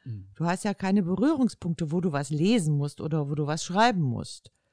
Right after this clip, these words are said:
Speaker 2: Es gibt keine Bücher oder, wie du eben sagtest, keine Zeitschriften. Was willst du denn mit Lesen anfangen?
Speaker 1: Ja.
Speaker 2: Was willst du überhaupt aufschreiben?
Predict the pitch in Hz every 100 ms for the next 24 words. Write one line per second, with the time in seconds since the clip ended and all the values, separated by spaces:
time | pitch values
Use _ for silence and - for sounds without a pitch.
0 | _ _ _ _ - 214 214 190 151 147
1 | 135 - 135 147 226 285 240 165 156 127
2 | 139 160 180 185 196 170 170 180 - 160
3 | 147 156 143 - 220 208 - 180 - 247
4 | - - 185 175 196 220 208 196 - -
5 | 233 - 135 107 - _ _ 131 131 -
6 | _ _ _ 156 170 175 202 208 196 147
7 | - - 208 - 139 117 101